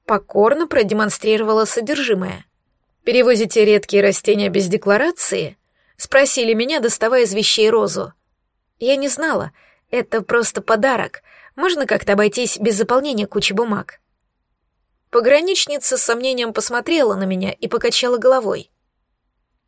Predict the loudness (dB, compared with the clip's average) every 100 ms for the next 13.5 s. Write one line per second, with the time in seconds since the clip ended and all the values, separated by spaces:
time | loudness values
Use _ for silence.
0 | _ 2 4 4 2 0 0 0 -2 -2
1 | -2 0 0 2 -2 -2 -2 0 0 0
2 | 0 0 0 0 0 -2 -2 -10 -16 -20
3 | -12 -2 0 0 -2 0 0 0 -2 -2
4 | -4 0 0 0 -2 -2 -2 0 -2 -2
5 | -2 -4 -4 -10 -12 _ _ _ _ _
6 | _ _ _ _ -4 -2 0 -2 -2 -4
7 | -6 -10 -20 _ -4 -2 0 -2 -2 -2
8 | -2 0 0 -4 -8 _ _ 0 2 2
9 | 0 0 2 4 2 0 0 2 0 0
10 | -2 -4 -14 _ -6 -2 -2 -2 -2 -2
11 | -4 -8 -12 _ _ _ _ _ _ _
12 | _ _ _ _ -2 0 2 0 0 0
13 | -2 -2 -4 -4